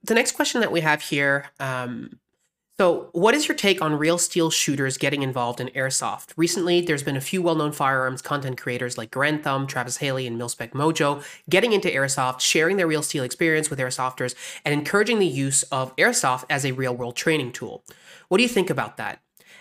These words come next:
And before we dive into the question, I think it's worth mentioning, at least from my perspective, that,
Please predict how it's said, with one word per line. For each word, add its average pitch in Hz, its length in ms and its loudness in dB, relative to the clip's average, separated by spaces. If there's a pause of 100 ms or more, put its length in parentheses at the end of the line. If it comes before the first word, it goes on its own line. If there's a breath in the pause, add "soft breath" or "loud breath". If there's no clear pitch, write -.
(120)
And 185 260 2 (320)
before 262 280 6
we 302 100 4
dive 202 160 6
into 180 140 4
the 147 80 -4
question, 190 480 -2
I 143 160 0 (180)
think 247 260 2
it's - 300 -4
worth 156 480 0 (180)
mentioning, 151 520 0
at 131 80 -2
least 143 180 -2
from 151 80 -2
my 139 140 2
perspective, 127 560 -6
that, 135 240 0